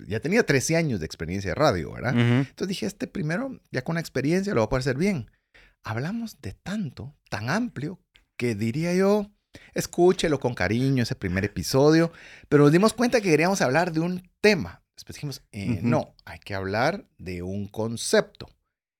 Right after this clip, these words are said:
Speaker 1: Y ahora casi que estamos hablando de un par de líneas, porque nos damos cuenta de que se necesita ir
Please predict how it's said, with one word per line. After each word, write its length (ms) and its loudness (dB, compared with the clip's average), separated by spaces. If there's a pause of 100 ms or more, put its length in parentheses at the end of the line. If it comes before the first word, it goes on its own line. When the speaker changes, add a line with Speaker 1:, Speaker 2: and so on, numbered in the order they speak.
(160)
Speaker 1:
Y 160 -4
ahora 260 -2
casi 320 -4
que 80 -4
estamos 300 -2
hablando 340 0
de 80 2
un 120 -2
par 240 -2
de 100 2
líneas, 520 0 (380)
porque 180 -4
nos 140 0
damos 260 -2
cuenta 640 -2
de 220 -8
que 140 -12
se 180 -6
necesita 880 -6
ir 300 -4